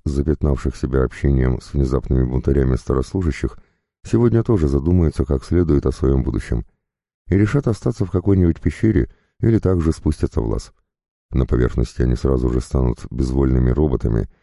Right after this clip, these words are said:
как только начальники полувзводов доложат наверх о проявленном неподчинении. А вот там, где их не достать сигналом в мозг с базы, могут отсидеться и попробовать сдаться местным, не дожидаясь именно хороших условий, просто уже на любых.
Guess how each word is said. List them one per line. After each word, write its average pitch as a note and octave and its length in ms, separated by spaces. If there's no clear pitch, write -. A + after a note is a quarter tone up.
как D#2+ 200
только D#2 240
начальники D2 560
полувзводов C2+ 760
доложат F#2+ 480
наверх F2+ 420
о D#2+ 80
проявленном D#2 640
неподчинении. A1 880
А D2 140
вот D2 200
там, A#2 300
где A#1+ 180
их C2+ 300
не F2 180
достать F2+ 420
сигналом C2 560
в B1 120
мозг C2 320
с B1+ 120
базы, D#2+ 380
могут B2 280
отсидеться F#2 600
и G#2 180
попробовать G2+ 560
сдаться D2+ 400
местным, C2+ 460
не C#2 120
дожидаясь C2 600
именно C2 320
хороших C#2+ 500
условий, B1 460
просто - 380
уже D#2 180
на D2 100
любых. D2+ 400